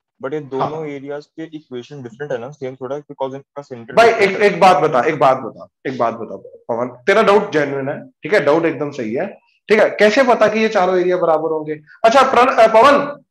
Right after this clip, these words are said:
Speaker 2: ये चीज समझता है कि X axis के with respect to ऊपर वाला, नीचे वाला, ये तो symmetric होगा, क्योंकि center
Speaker 1: यस,
Speaker 2: से
Speaker 1: सर।
Speaker 2: pass कर रहा है, circle को ऊपर नीचे equally divide करेगा।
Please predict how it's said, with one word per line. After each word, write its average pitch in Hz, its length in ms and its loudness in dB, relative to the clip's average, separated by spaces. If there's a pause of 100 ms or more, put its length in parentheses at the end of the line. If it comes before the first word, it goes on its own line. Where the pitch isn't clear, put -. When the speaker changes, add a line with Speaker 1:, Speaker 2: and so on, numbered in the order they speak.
(120)
Speaker 2:
ये 226 200 2
चीज 262 220 0
समझता 247 420 4
है 196 80 6
कि 240 240 -4
X 247 160 -2
axis 254 280 -2
के 254 100 0
with 233 160 0
respect 233 400 2
to - 80 -4
ऊपर 220 300 2
वाला, 226 160 6
नीचे 214 240 0
वाला, 208 160 4
ये 202 140 2
तो 190 120 -4
symmetric 156 380 -6
होगा, 98 220 -6 (260)
क्योंकि 220 200 -4
center 226 280 2
Speaker 1:
यस, 226 80 4
Speaker 2:
से 247 60 4
Speaker 1:
सर। - 60 2
Speaker 2:
pass 233 180 4
कर 226 120 4
रहा 233 80 6
है, 240 60 0
circle 226 260 4
को 220 100 4
ऊपर 214 180 4
नीचे 220 260 2
equally 185 240 2
divide 151 260 2
करेगा। 104 300 -8